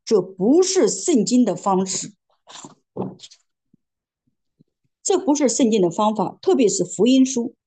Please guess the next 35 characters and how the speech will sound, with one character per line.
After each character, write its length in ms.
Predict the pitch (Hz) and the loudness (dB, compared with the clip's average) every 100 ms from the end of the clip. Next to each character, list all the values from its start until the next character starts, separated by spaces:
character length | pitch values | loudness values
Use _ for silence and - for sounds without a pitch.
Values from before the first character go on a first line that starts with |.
| - | 0
耶 180 | 269 | 2
稣 240 | 320 302 277 | 2 0 2
并 200 | 311 233 | 2 4
没 80 | 185 | 4
有 120 | 190 | 2
等 240 | 185 143 | -2 -8
候， 260 | - 165 - _ _ _ _ _ _ | -8 -10 -10 _ _ _ _ _ _
他 240 | - 427 | -4 -2
总 240 | 415 277 208 | -2 -2 -2
是 140 | 190 | -2
随 400 | 180 - 214 320 | -6 -2 2 2
时 240 | 359 - 196 | 0 -2 -4
做 240 | 226 208 | 0 0
任 280 | 220 392 262 | 2 2 2
何 160 | 185 | 0
必 140 | 180 240 | -2 0
要 140 | 196 | -2
的 100 | 170 | -2
事。 180 | 165 - | -8 -8
为 160 | - 233 | 0 0
什 120 | - | 0
么？ 200 | 156 - _ _ | -8 -12 _ _
因 200 | - 247 | 0 2
他 340 | 240 233 220 - _ _ _ _ | 2 -2 -6 -10 _ _ _ _
不 140 | - 359 | -4 -2
只 180 | 180 | -2
知 220 | 165 - 262 | -8 -4 -2
道 160 | 254 | 0
医 200 | 185 214 | -2 -4
治， 260 | 190 - - | -8 -16 -18
他 360 | - 240 233 - _ _ | -16 -12 -12 -14 _ _
就 320 | - 403 294 | -2 2 2
是 220 | - 170 | 0 -6
医 240 | 160 165 165 | -10 -10 -14
治， 240 | - - | -16 -20